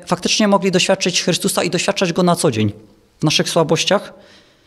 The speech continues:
Dlatego, że ludzie, którzy zmagają się też z różnymi słabościami i problemami, właśnie takiego Chrystusa potrzebują. Chrystusa, który potrafi im przebaczyć ich grzechy, ale też który potrafi oczyścić ich życie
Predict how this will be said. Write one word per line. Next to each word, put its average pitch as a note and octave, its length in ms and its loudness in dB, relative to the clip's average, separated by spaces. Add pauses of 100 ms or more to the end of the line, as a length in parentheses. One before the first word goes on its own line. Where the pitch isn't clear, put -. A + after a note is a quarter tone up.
(420)
Dlatego, F3 320 0
że F#3 120 2
ludzie, A3+ 220 2
którzy F#3+ 240 0
zmagają F#3+ 380 2
się G3 160 -2
też E3 280 0
z - 60 -2
różnymi F#3 340 4
słabościami F#3 540 0
i F3 60 -2
problemami, F3 500 2
właśnie D#3+ 280 0
takiego D#3+ 320 0
Chrystusa C#3+ 440 -2
potrzebują. A#2+ 500 0 (1040)
Chrystusa, F3 420 0
który E3 440 2 (180)
potrafi E3+ 600 0 (420)
im D3+ 160 6
przebaczyć E3+ 560 0
ich E3+ 80 0
grzechy, D#3+ 380 2 (840)
ale D#3 220 4
też D#3+ 300 -2
który E3 480 2
potrafi D#3+ 440 0
oczyścić D3+ 480 0
ich C#3+ 160 0
życie A#2 360 2